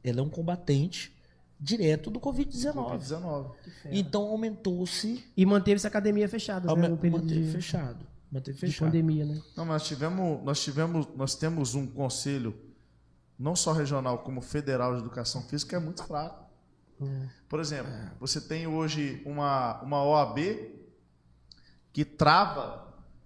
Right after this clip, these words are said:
Speaker 2: que trava qualquer
Speaker 3: É ídolo.
Speaker 2: Por exemplo,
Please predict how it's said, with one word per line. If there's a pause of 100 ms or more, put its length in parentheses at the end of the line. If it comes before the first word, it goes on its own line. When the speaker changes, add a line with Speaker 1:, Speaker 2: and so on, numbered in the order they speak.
(220)
Speaker 2:
que
trava
qualquer
Speaker 3:
É
ídolo. (360)
Speaker 2:
Por
exemplo,